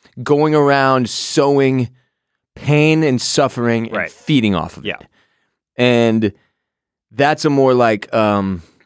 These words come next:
Speaker 1: just, like, a concrete idea that I can look at
Speaker 2: Right.
Speaker 1: and, and fuck with. Yeah, yeah.
Speaker 2: Yeah.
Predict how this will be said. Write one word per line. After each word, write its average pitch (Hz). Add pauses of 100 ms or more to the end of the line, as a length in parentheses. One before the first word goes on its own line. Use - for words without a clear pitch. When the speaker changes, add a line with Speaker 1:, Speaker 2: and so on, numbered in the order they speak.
(120)
Speaker 1:
just, 127
like, 147
a 117
concrete 147
idea 110
that 101
I 101
can 98
look 101
at 98
Speaker 2:
Right. 156
Speaker 1:
and, 98
and 98
fuck -
with. -
Yeah, 143
yeah. 110
Speaker 2:
Yeah. -